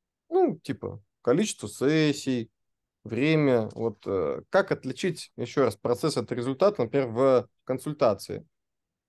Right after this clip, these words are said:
Когда ко мне люди подходят и начинают спрашивать, сколько длится консультация, а успеем ли мы разобрать мой вопрос? А если консультация, а если мы не успеем там за, там,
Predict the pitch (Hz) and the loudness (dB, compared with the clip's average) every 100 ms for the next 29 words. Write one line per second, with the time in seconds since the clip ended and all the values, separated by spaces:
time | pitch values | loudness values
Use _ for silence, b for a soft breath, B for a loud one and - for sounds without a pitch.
0 | _ 120 151 160 165 170 156 - 147 - | _ -4 0 2 2 2 0 0 -2 2
1 | 254 170 - _ _ _ _ _ _ _ | 2 2 -2 _ _ _ _ _ _ _
2 | _ _ _ _ - 123 127 170 151 - | _ _ _ _ -8 -6 -2 0 0 0
3 | 143 135 104 - 196 208 113 143 160 - | 0 0 -4 -2 -2 -2 -4 -6 -6 -6
4 | 127 - 131 101 98 - - _ _ _ | -6 -4 0 0 0 -10 -18 _ _ _
5 | _ _ _ _ _ _ _ _ _ _ | _ _ _ _ _ _ _ _ _ _
6 | _ _ _ _ _ _ _ 101 117 117 | _ _ _ _ _ _ _ 0 4 4
7 | 113 - - 165 190 139 131 165 151 117 | 4 0 -2 2 2 2 2 4 2 2
8 | 113 143 147 127 123 117 107 101 - _ | 0 0 0 -2 -2 -2 -6 -8 -14 _
9 | _ _ _ _ _ _ _ _ _ _ | _ _ _ _ _ _ _ _ _ _
10 | _ _ - 117 170 - 170 135 - 123 | _ _ -8 -2 0 -2 -4 -4 -4 2
11 | 165 175 - 139 127 110 _ _ 117 156 | 4 4 4 4 4 2 _ _ -2 -2
12 | 156 151 175 160 151 127 107 104 104 104 | 0 2 0 0 -2 -2 -2 -6 -4 2
13 | 113 104 101 98 98 | 2 2 -4 -10 -14